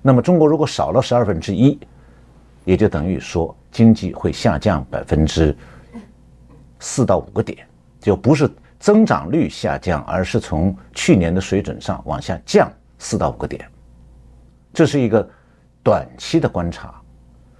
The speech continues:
那么实际上它还有累积效应和连锁效应。累积效应是说，这次的风，风控，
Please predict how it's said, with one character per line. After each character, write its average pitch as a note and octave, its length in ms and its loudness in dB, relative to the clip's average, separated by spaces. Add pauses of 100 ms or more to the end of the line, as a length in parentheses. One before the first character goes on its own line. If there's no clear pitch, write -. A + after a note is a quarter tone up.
那 D#3+ 120 4
么 E3 80 6
实 - 180 0
际 G#3 140 4
上 E3 160 2
它 B2 100 0
还 C3+ 160 -2
有 C#3 120 2
累 D2+ 160 -4
积 - 160 -6
效 A#2 220 0
应 E2+ 140 -4
和 E2+ 140 -4
连 E2+ 200 2
锁 - 220 -4
效 C2+ 240 -10
应。 C2 160 -18 (520)
累 B2 200 4
积 F3 140 -2
效 F#3 160 2
应 A2+ 120 0
是 G#2+ 140 -10
说， G2+ 320 -4 (640)
这 D#3+ 300 4
次 - 260 -6
的 D2 380 -2
风， C3+ 300 0 (160)
风 D3+ 200 2
控， - 240 0